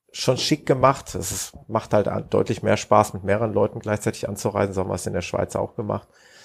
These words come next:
Äh, und der ein oder andere, äh, ich nochmal auf die WhatsApp-Gruppe, äh, bietet sicherlich auch nochmal Mitfahrgelegenheiten an, so dass es also auch für jemanden, der von ein bisschen weiter weg kommt, äh,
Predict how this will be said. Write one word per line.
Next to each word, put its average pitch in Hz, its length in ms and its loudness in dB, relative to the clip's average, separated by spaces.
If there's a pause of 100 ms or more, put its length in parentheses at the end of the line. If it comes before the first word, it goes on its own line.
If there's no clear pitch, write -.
(540)
Äh, 92 360 4 (460)
und 92 420 0
der - 180 8
ein 110 280 4
oder 98 280 0
andere, 104 640 0 (120)
äh, - 280 -16 (680)
ich - 300 -12
nochmal 104 380 2
auf - 260 -10
die 104 140 -6
WhatsApp-Gruppe, 101 800 0 (540)
äh, 95 100 -4
bietet 110 360 2
sicherlich 104 460 2
auch 113 120 0
nochmal 92 280 0
Mitfahrgelegenheiten 87 1160 -2
an, 92 160 -4
so 95 100 -2
dass 101 200 -4
es 98 140 -4
also 92 220 2
auch 95 100 -2
für - 140 -4
jemanden, 101 460 -2
der 95 160 4
von - 200 -10
ein - 20 -14
bisschen 113 220 -4
weiter 107 300 4
weg 110 180 0
kommt, 135 400 0 (600)
äh, 107 320 6